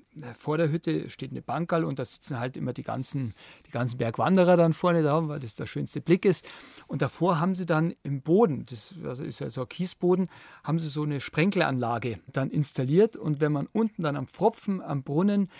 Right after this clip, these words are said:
in den Abfluss reingesteckt hat oder in den Zufluss, dann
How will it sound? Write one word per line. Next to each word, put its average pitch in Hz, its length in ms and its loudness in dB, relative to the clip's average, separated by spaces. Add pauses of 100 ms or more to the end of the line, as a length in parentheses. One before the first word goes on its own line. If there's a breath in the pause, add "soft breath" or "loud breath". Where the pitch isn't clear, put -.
(260 loud breath)
in 151 260 0
den 139 200 0
Abfluss - 560 -2
reingesteckt 175 800 -2
hat 185 220 -2
oder 143 300 -2
in 139 160 -2
den 127 240 -6
Zufluss, 185 520 0
dann 147 300 0